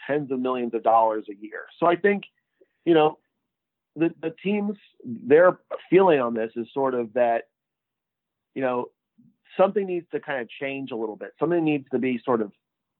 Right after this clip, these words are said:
done to make sure these deals, you know, really sort of get the sort of revenue out of them that, that, you know, that teams feel they're worth, but also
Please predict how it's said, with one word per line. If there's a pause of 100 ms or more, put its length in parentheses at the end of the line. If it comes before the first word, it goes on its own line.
(380)
done
to
make
sure
these
deals, (480)
you
know,
really
sort
of (360)
get
the
sort
of
revenue (200)
out
of
them
that,
that, (340)
you
know,
that
teams
feel
they're
worth,
but
also